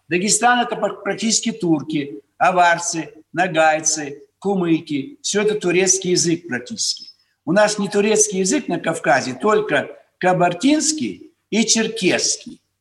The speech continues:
Ну, туда же примыкают адыги, шапсуги. <clears throat> Всё это черкесская группа языков. В Турции пять миллионов черкесов, которых за триста лет –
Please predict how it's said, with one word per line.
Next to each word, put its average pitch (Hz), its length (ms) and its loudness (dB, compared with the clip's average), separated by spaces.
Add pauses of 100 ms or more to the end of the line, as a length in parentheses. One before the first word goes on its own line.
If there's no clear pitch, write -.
(100)
Ну, 277 160 0
туда 214 260 2
же 156 100 0
примыкают 156 600 2
адыги, 180 420 2
шапсуги. 208 840 0 (420)
<clears throat> 170 260 0
Всё 240 200 0
это 240 180 0
черкесская 175 920 0 (140)
группа 165 380 0
языков. 147 640 -2 (460)
В 156 400 0 (180)
Турции 294 480 2
пять 277 340 2
миллионов 269 560 4
черкесов, - 680 -6 (520)
которых 214 400 -4 (500)
за 202 180 -2
триста 233 360 2
лет – 247 280 0